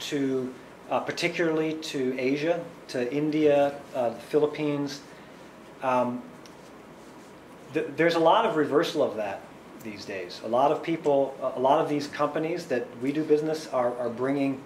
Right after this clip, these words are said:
are bringing their call centers back to the U S. In fact, most of our, most of our customers,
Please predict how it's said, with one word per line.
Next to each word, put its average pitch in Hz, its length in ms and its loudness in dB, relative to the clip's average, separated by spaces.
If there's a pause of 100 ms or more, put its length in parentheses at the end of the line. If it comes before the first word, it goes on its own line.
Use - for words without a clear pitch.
(480)
are 117 100 2
bringing 139 240 0
their 127 140 0
call 123 240 0
centers 120 280 -2
back 117 260 0
to 117 60 -10
the 110 100 -8
U 110 120 -2
S. 113 240 0
In 123 60 -12
fact, - 340 2 (840)
most 139 320 6
of 170 120 4
our, 143 180 4
most 180 240 6
of 180 100 2
our 135 160 4
customers, 113 800 -2